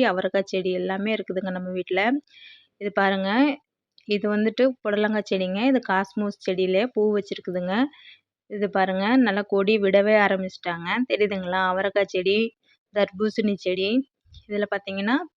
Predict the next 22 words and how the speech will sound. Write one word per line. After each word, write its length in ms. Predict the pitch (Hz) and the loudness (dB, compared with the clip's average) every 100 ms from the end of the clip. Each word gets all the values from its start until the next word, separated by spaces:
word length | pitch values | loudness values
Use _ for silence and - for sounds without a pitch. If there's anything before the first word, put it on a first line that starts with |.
| _ _ _ _ _ - | _ _ _ _ _ -8
பீக்கங்காய் 440 | 233 226 214 202 | -6 -4 -4 -4
செடி 180 | 202 190 | -4 -4
இருக்குது 320 | 185 - 180 | -4 -6 -10
பாருங்க. 320 | 175 175 175 185 262 311 - _ - - | -6 -8 -6 -2 -2 -2 -8 _ -20 -12
நம்ம 220 | 185 190 | -8 -4
வீட்ல 280 | 196 226 240 | 0 0 0
வந்துட்டு 320 | 208 202 208 269 | -2 -4 0 2
எல்லா 240 | 208 202 | 2 2
செடியுமே 420 | 226 - 202 208 226 | 0 0 -2 0 -2
வச்சிருக்கிறோங்க. 680 | 190 - 190 190 185 180 233 | -2 -4 -4 -2 -2 -2 -2
நல்லாவே 440 | 208 180 185 208 | -2 -2 -2 0
முளைச்சு 360 | 226 190 185 - | -2 -2 -6 -6
வந்திருக்கிறாங்க. 640 | 196 180 180 170 175 175 180 233 269 - - - _ | -6 -4 -6 -4 -4 -2 -2 0 -2 -6 -20 -20 _
கத்திரிக்காய் 500 | 214 208 - 247 240 | -6 -2 2 4 2
செடியே 260 | 226 202 220 | 0 0 2
ஒரு 180 | 240 214 | 2 0
நாலு 300 | 190 190 208 | 0 0 0
வெரைட்டி 340 | 202 190 196 208 | 2 2 0 -2
வச்சிருப்போங்க. 480 | 196 - - 185 196 | -4 -8 -12 -10 -6
இங்க 180 | 214 196 | -6 -6
பாருங்க 280 | 185 180 180 | -6 -6 -6
தெரியும், 460 | 185 175 180 185 | -4 -4 -2 -2